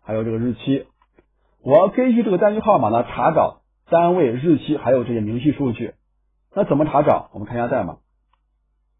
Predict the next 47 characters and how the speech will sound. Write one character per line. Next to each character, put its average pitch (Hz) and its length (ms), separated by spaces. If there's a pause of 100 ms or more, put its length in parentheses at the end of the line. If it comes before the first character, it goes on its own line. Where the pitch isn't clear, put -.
(2500)
前 - 140
面 220 140
还 180 160
是 185 180
一 - 20
样， 170 320
我 - 80
要 180 260
根 214 300
据 147 300 (840)
count 226 240
if 226 300
来 160 140
统 117 320
计 156 80
一 135 160
下， 135 300 (180)
那 170 160
这 220 160
个 165 80
单 170 140
据 180 60
号 165 140
码 110 160
在 120 280 (1120)
库 196 180
存 160 120
明 160 160
细 175 80
表 123 120
的 110 80
B 180 180
列 165 160
是 156 160
不 123 60
是 110 80
存 110 200
在？ 147 240
那 156 120
如 147 220
果 147 180
说 143 180
它 196 320
等 98 340
于 101 80
零 98 180
了， 143 280